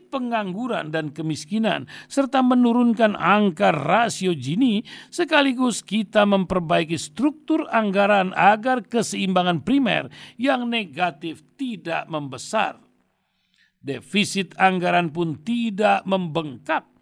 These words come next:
Karenanya, memilih presiden di M P R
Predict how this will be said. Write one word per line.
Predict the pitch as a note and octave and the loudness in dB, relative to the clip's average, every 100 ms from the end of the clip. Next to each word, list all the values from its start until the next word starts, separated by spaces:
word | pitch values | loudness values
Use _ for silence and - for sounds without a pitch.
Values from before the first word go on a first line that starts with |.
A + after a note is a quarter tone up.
| _ _ _ _ _ _ _ _ _ | _ _ _ _ _ _ _ _ _
Karenanya, | F3+ F#3+ F3 E3+ D3+ C#3 B2 A#2+ _ _ _ _ _ - | 4 4 4 -2 -6 -8 -14 -18 _ _ _ _ _ -2
memilih | F#3 F#3 C4 G4 G4 | 0 0 -2 -4 -8
presiden | - B3+ G#3+ G#3+ G3+ F#3 D3+ | -6 -6 -4 -4 -2 -2 -4
di | D3+ D3+ | -8 -6
M | D#3 C#3 | -6 -6
P | D3+ | -6
R | D#3+ C#3 B2 | -4 -6 -8